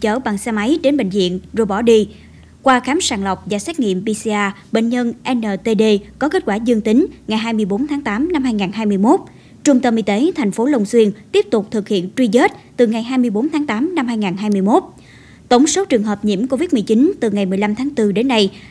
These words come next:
là một ngàn năm trăm ba mươi chín trường hợp, trong đó có bốn trường hợp tái dương tính. Lũy kế số ca mắc covid mười chín trong tỉnh là một ngàn bốn trăm mười tám ca,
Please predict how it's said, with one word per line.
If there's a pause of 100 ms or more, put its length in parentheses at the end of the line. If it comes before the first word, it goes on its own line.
là
một
ngàn
năm
trăm
ba
mươi
chín
trường
hợp, (280)
trong
đó
có
bốn
trường
hợp
tái
dương
tính. (440)
Lũy
kế
số
ca
mắc
covid
mười
chín
trong
tỉnh (320)
là
một
ngàn
bốn (100)
trăm
mười
tám
ca,